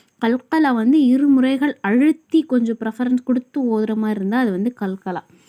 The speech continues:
தடிமனா ஓதுறது வந்து ஹுருஃபே முஸ்தாலியா. ஓகேவா? தா, ஹா, ஜபர், தாயஹ், தொஹ், தொஹ், தொஹ். ضاد، ضاد، ஹா,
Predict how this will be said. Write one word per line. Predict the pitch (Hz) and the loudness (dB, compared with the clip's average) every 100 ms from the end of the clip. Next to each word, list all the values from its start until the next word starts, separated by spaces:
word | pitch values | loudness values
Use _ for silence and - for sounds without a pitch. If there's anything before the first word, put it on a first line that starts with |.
| - _ 196 | -20 _ -2
தடிமனா | 202 208 240 294 285 294 | 0 0 2 2 4 2
ஓதுறது | 254 208 190 180 | 0 -2 -6 -8
வந்து | 175 254 | -2 -2
ஹுருஃபே | 226 220 220 220 214 190 | 0 -2 -2 -4 -2 -4
முஸ்தாலியா. | - 180 170 170 - | -6 -8 -6 -6 -10
ஓகேவா? | - 185 180 185 180 _ _ _ _ _ _ _ _ | -14 -12 -8 -8 -10 _ _ _ _ _ _ _ _
தா, | 226 208 208 214 208 | -4 -2 0 0 -2
ஹா, | - 220 220 220 214 220 220 220 | -4 -8 -4 -4 -4 -4 -4 -4
ஜபர், | 202 170 170 196 220 302 _ _ _ _ _ - | -6 -8 -8 -4 -2 -4 _ _ _ _ _ -8
தாயஹ், | 196 196 190 190 196 196 208 - - 190 _ 240 | -6 -4 -4 -4 -4 -4 -6 -8 -12 -14 _ -6
தொஹ், | 220 170 - 180 - _ _ _ _ 240 | -4 -6 -8 -10 -12 _ _ _ _ -8
தொஹ், | 226 - - 180 - _ _ _ _ | -6 -8 -10 -12 -14 _ _ _ _
தொஹ். | 240 233 - 170 - _ _ _ _ _ _ _ - 196 | -6 -6 -8 -16 -18 _ _ _ _ _ _ _ -18 -8
ضاد، | 190 196 202 202 202 202 202 202 170 - _ 190 | -6 -4 -2 -2 -2 0 -2 -2 -6 -12 _ -12
ضاد، | 190 185 196 196 202 - _ - - - - - | -6 -4 -2 -2 -4 -10 _ -20 -20 -20 -16 -6
ஹா, | 214 214 214 214 220 | -4 -2 -2 -4 -6